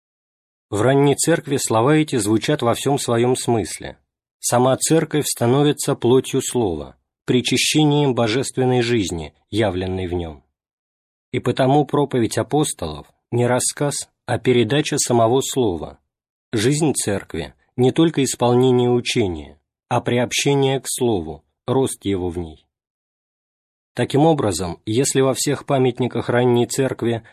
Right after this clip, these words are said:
очевидна всецелая зависимость Церкви от Слова Божьего, то она не означает зависимости её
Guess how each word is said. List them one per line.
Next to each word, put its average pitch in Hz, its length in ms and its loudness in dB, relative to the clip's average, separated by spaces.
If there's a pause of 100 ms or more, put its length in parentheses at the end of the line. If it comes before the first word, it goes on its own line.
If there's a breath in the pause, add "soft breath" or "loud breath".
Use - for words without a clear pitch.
(140 soft breath)
очевидна 131 580 0
всецелая 127 640 -2
зависимость 120 720 0
Церкви 123 440 -2
от 117 160 0
Слова 139 360 0
Божьего, 78 600 -4 (400)
то 127 120 4
она 131 200 4
не 156 100 4
означает 135 680 2
зависимости 139 680 0
её 135 320 0